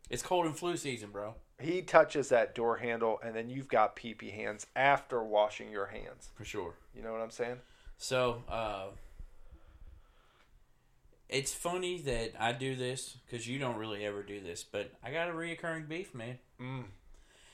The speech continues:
Speaker 1: And people that really paid attention to Facebook the other day, I already know what I'm gonna say.
Speaker 2: Well, who, who might that person be?
Speaker 1: Well, you, I know for one.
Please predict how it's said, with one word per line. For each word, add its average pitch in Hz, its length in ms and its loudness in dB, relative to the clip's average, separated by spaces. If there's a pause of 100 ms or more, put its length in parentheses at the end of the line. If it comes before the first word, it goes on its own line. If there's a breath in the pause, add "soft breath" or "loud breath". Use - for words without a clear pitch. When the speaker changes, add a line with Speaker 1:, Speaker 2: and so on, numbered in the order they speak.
(180 soft breath)
Speaker 1:
And 123 240 0
people 147 300 0
that 135 200 4
really 135 240 6
paid 139 220 2
attention 143 460 -2
to 127 80 -6
Facebook 131 500 -2
the 113 160 -6
other 113 140 -4
day, 117 320 -4 (1080)
I - 60 -4
already 202 220 4
know 185 160 6
what 185 100 6
I'm 175 100 2
gonna 165 140 0
say. 151 340 -2 (840)
Speaker 2:
Well, 117 420 8 (340)
who, 143 120 -6 (160)
who 156 220 6
might 127 300 6
that 120 200 6
person 107 360 -2
be? 92 220 -6 (200)
Speaker 1:
Well, 120 180 0
you, 135 440 0
I 110 80 0
know 135 200 4
for 107 200 -4
one. 76 340 -8